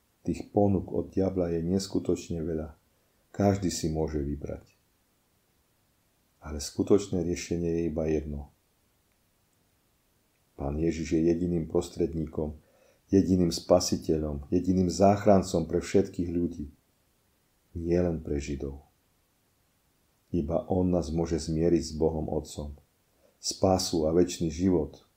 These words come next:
o ktorý vlastne v našom pozemskom živote ide, nenájdeme len v Ježišovi Kristovi. Inej cesty nie. Keď sírsky generál Naman trpel malomocenstvom,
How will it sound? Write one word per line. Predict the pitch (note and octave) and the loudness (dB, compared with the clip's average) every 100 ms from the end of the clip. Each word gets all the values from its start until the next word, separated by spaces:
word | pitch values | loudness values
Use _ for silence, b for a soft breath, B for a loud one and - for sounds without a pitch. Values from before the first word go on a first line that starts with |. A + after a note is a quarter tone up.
| _ _ _ - | _ _ _ -12
o | - | -10
ktorý | - F2 F2 | -4 0 0
vlastne | E2+ F2 - E2+ | 0 0 0 -4
v | F2+ | 0
našom | F2+ - F#2 E2 | 0 0 -4 0
pozemskom | F2 F2 F2+ - - E2 | 0 2 0 0 -4 -4
živote | E2 F2 F2 E2+ | 0 2 2 2
ide, | D#2+ F2+ E2 F2+ F2 - _ _ _ _ _ _ _ _ _ F2+ | -4 -2 2 4 4 -2 _ _ _ _ _ _ _ _ _ 2
nenájdeme | F2 F#2 F2+ F2 F2 E2 | 4 6 6 2 2 0
len | E2 D#2 | 0 0
v | E2 | -2
Ježišovi | E2+ E2 - E2 D#2 | -2 -6 -4 -4 -4
Kristovi. | E2+ D2 - D#2+ D2+ D2 _ _ _ _ - | -6 -6 -6 -10 -12 -18 _ _ _ _ 0
Inej | G2 G2+ G#2 G2 - | 4 8 8 6 4
cesty | F#2 - - | 0 0 -2
nie. | F2+ E2+ D2 C#2+ _ _ _ _ _ _ _ _ _ _ _ _ _ _ _ _ _ _ _ _ | -2 -2 -6 -10 _ _ _ _ _ _ _ _ _ _ _ _ _ _ _ _ _ _ _ _
Keď | - D2+ | -14 -8
sírsky | - F#2 F2 - F2+ | -4 -2 -4 -4 -6
generál | D2 E2 E2+ E2+ D#2+ D2 | -2 -2 0 2 0 -2
Naman | D2+ E2 F2+ D#2+ C#2+ | -4 -2 -4 -4 -8
trpel | - - - D#2 | -12 -12 -8 -8
malomocenstvom, | D2+ E2 F2 D#2+ - D#2 C#2+ - E2+ | -6 -2 -2 -4 -6 -10 -10 -12 -14